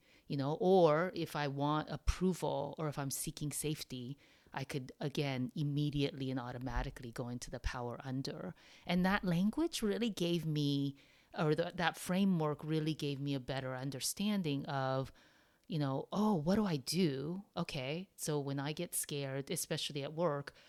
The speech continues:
I could micromanage or I could, like, really try to get control, right? Okay, this is what I do, huh? I must be doing that because I'm trying to, I'm scared or I'm trying to seek control."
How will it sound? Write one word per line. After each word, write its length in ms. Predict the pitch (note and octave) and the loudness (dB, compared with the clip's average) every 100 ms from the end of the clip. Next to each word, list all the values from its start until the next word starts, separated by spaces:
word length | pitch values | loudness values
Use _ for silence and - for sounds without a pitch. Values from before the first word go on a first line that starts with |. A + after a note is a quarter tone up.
| - - | -14 -4
I 120 | D3 | -4
could 240 | - C#3 - | -4 -8 -8
micromanage 920 | C#3+ C#3+ C#3+ D3 C3 B2+ C3 - E3+ - | -4 0 0 -2 -6 -6 -10 -12 -10 -8
or 80 | D#3 | -6
I 120 | C#3+ | -8
could, 220 | - C#3+ | -8 -6
like, 160 | C3+ C3 | -6 -6
really 400 | D#3 G3 F3 D#3+ | -4 -2 -2 -4
try 280 | - D#3 C#3+ | -6 -4 -2
to 180 | C#3 C3 - - - | -2 -6 -12 -20 -6
get 180 | D#3+ - | -4 -2
control, 680 | E3 D3 - - - F3+ - | -4 -4 -4 -4 -4 -8 -10
right? 300 | D#3+ D#3 G3+ _ - - | -8 -6 -8 _ -18 -8
Okay, 280 | F#3+ A3 A3+ | -4 -2 -2
this 240 | E3 - | -2 -6
is 120 | F3 | -6
what 120 | F3 E3 | -4 -4
I 80 | |
do, 420 | D3 F3+ D#3 C#3 C#3 | -6 -6 -6 -8 -12
huh? 300 | - F#3 C3 C3 _ _ - | -8 -6 -6 -10 _ _ -6
I 100 | D#3+ | -2
must 260 | D#3+ D#3+ - | 0 -2 -4
be 80 | D3 | -4
doing 300 | D3+ D#3 D3 | -2 0 0
that 220 | C#3+ - | -2 -6
because 260 | D3 C#3+ C#3 | -10 -8 -6
I'm 120 | C#3 | -6
trying 420 | - D3 C3+ C3 | -6 -6 -6 -6
to, 120 | - E3 | -8 -6
I'm 120 | D3 | -6
scared 600 | - - C#3 B2+ A#2+ A#2+ | -6 -6 -6 -6 -8 -10
or 60 | B2+ | -8
I'm 120 | C3 | -8
trying 220 | - C3+ | -6 -8
to 100 | A#2+ | -6
seek 260 | - D3+ D3 | -6 -8 -8
control." 560 | - C#3 - D3 D3+ | -8 -6 -6 -4 -6